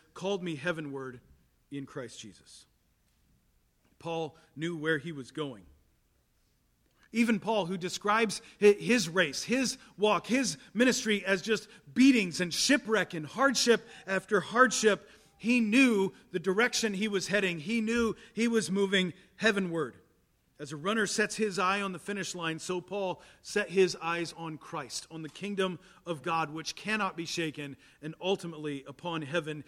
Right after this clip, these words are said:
And so we hear his words in Colossians chapter three, verses one and two. "Since then, you have been raised with Christ." He, he testifies, "This has been true in my life, and it's true for yours. Since you have been raised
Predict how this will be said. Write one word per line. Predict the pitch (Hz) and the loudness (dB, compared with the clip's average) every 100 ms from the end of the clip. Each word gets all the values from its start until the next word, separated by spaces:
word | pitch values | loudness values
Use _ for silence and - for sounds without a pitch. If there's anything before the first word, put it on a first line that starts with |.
| - - | -18 -16
And | 165 | -2
so | 208 | 0
we | 175 165 | 2 -2
hear | 165 226 196 | -2 2 4
his | 202 165 | 2 0
words | 190 165 175 | -4 -4 -6
in | 165 | -8
Colossians | 175 185 180 180 - | -4 -2 -2 -6 -6
chapter | 170 - 160 | -6 -6 -12
three, | - 170 156 147 - _ - | -8 -4 -2 -4 -10 _ -4
verses | 185 185 185 151 | -2 0 -2 -4
one | 185 | -2
and | 180 - | -2 -4
two. | 180 | -8
"Since | - 220 220 - | -2 0 0 2
then, | 202 156 - - - | 0 0 -6 -20 -12
you | 147 247 262 | 2 4 6
have | 196 214 185 | 6 4 6
been | 220 190 | 2 4
raised | 196 190 175 | 2 2 -6
with | 175 - | -12 -8
Christ." | 175 135 - - - - | -6 -6 -8 -18 -18 -2
He, | 240 | -2
he | 220 226 | 0 0
testifies, | 269 269 262 247 202 202 | 2 2 0 4 2 2
"This | 269 - - - - | -4 -6 -12 -14 -4
has | 240 | -2
been | 214 233 | -2 -2
true | - 202 262 339 | -4 -2 4 6
in | 330 262 | 8 8
my | 254 247 | 6 6
life, | 220 202 - - - | 6 2 0 -14 -2
and | 226 | 0
it's | 220 - | 0 -4
true | - 247 302 | 4 8 8
for | - 277 | 6 6
yours. | 240 233 190 | 10 10 8
Since | - 311 302 214 | 4 4 4 4
you | 262 254 | 2 2
have | 214 | 4
been | 202 | 4
raised | 196 254 269 - | 6 6 6 2